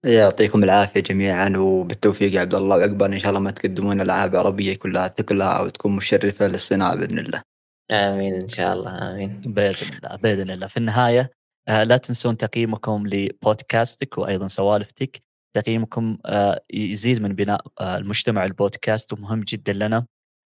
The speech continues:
Speaker 3: آه، حسابات الضيوف، آه، بإذن الله تجدونها في الوصف. أيضا،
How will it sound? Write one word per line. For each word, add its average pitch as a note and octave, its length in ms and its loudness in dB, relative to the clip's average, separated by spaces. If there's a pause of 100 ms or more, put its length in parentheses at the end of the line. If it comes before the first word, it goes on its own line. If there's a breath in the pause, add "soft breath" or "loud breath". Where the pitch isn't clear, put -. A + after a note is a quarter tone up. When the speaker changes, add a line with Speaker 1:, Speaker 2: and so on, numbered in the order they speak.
Speaker 3:
آه، A2+ 140 4
حسابات A2+ 640 2
الضيوف، A2 420 -4 (240)
آه، G2 220 4
بإذن G2+ 340 0
الله G2 140 0
تجدونها G2+ 500 -2
في - 80 -16
الوصف. A2+ 300 0 (160)
أيضا، A#2 380 2